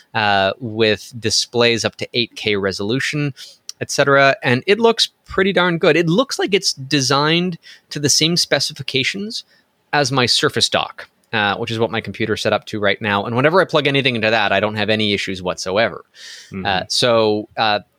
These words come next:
Speaker 1: it's sort of a, a third party, but really looks like a first party quality type device with all of the inputs. And if you're saying four months and not a hiccup,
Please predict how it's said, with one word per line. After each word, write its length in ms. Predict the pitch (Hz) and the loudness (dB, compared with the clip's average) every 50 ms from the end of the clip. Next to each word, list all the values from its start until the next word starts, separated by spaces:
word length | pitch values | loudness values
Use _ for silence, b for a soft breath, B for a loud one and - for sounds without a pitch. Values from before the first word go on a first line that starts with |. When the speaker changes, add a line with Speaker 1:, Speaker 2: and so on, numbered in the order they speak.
| - - | -20 -14
Speaker 1:
it's 240 | 208 175 160 135 - | -8 -6 -4 -2 0
sort 240 | - - - 147 135 | 0 2 2 2 2
of 100 | 117 117 | 2 4
a, 320 | 117 110 104 101 95 101 - | 4 4 4 4 2 -2 -6
a 80 | - 117 | -10 -6
third 340 | - - 135 147 156 131 - | -2 2 2 2 2 0 -2
party, 400 | - - 131 123 123 123 123 123 | -2 2 2 2 4 2 2 0
but 240 | 113 - 113 107 - - | 0 0 -2 -2 -2 -4
really 400 | 127 113 135 175 196 170 123 110 | -6 0 2 2 4 4 2 2
looks 400 | 107 110 127 139 - - - - | 2 2 2 2 0 0 0 0
like 160 | 117 104 - | 0 0 0
a 40 | 95 | -6
first 320 | - - 120 117 - - | -8 -6 -6 -6 -6 -6
party 280 | - - 120 113 101 101 | -4 0 0 0 0 -2
quality 420 | - - - 107 104 107 101 104 | -2 -2 0 0 2 0 -2 -4
type 260 | 92 - - 104 95 | -6 -6 -6 -6 -6
device 440 | - 95 87 98 98 101 98 - - | -8 -6 -2 0 0 0 0 -2 -6
with 120 | - 95 - | -8 -2 0
all 280 | 104 110 117 120 120 | 2 4 4 4 4
of 80 | 117 101 | 2 0
the 100 | 110 - | -2 -4
inputs. 460 | - 117 110 104 - - 104 - - | -4 -8 -10 -8 -8 -8 -6 -4 -4
And 80 | 110 110 | -6 -6
if 100 | - - | -6 -6
you're 80 | 117 | -4
saying 300 | - - 190 180 120 95 | -2 0 2 2 0 0
four 300 | - - - - 190 196 | -6 -8 0 2 2 4
months 340 | 151 147 151 131 107 - - | 4 2 2 0 -2 -6 -8
and 100 | 101 98 | -6 -2
not 160 | 101 120 127 | 0 0 2
a 80 | 117 101 | 2 2
hiccup, 380 | 104 117 123 - 208 226 - | 0 0 0 0 -2 -2 -4